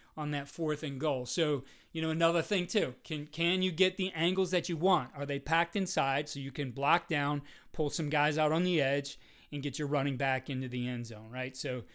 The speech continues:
forty-niners, again, doing kind of a modern version of that, more the Wildcat, and, and getting their quarterback into the end zone with that concept.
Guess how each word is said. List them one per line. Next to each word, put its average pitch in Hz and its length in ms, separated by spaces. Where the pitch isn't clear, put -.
forty-niners, 180 680
again, 143 240
doing 139 240
kind 156 180
of 135 60
a 131 60
modern 151 380
version 151 360
of 139 120
that, 147 320
more 135 160
the 123 80
Wildcat, 143 680
and, 127 360
and 135 140
getting 131 220
their 127 80
quarterback 135 520
into 139 140
the 131 160
end 185 140
zone 135 240
with 127 280
that 135 240
concept. 127 560